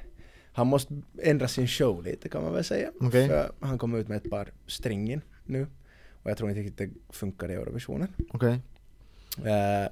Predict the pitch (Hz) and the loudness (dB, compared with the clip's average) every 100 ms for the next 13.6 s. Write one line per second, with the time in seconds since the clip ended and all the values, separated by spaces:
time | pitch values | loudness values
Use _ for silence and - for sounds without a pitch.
0 | - 107 107 101 101 92 98 95 87 95 | -2 -2 0 0 -2 -4 -4 -4 -6 -6
1 | 95 90 110 127 113 117 120 135 131 123 | -4 -2 -2 0 0 0 -2 -4 -2 4
2 | 131 185 123 98 98 98 98 98 98 101 | 6 6 4 -2 -2 -4 -4 -4 -4 -2
3 | 107 110 104 - - 113 110 113 123 135 | 2 2 2 -2 -4 -4 -2 -2 -2 -4
4 | - 175 - - 123 151 104 87 101 - | -4 -4 -2 2 4 4 2 -2 -4 -6
5 | - - 80 80 78 78 - 50 50 - | -8 -6 -6 -6 -8 -8 -6 -4 -6 -8
6 | - - - - - 50 - - - - | -10 -8 -8 -8 -6 -6 -8 -14 -18 -18
7 | - - - 90 80 - - 131 - 120 | -18 -20 -12 -10 -8 -10 -8 -6 -4 0
8 | 120 117 98 98 101 - 82 - 71 76 | 4 4 2 -2 -4 -4 -6 -4 -4 -2
9 | 73 - - - - 117 120 - - 110 | -4 -6 -16 -18 0 2 2 -2 -2 2
10 | 104 104 104 104 - - 110 104 - 135 | 4 4 2 0 -2 2 4 4 2 2
11 | 131 - 139 131 95 - - - 131 - | 2 12 12 12 8 2 -6 -2 0 0
12 | 185 - - - - - - - - 127 | -6 -8 -18 -20 -20 -20 -20 -12 0 2
13 | 123 - 127 113 107 | 4 2 0 0 0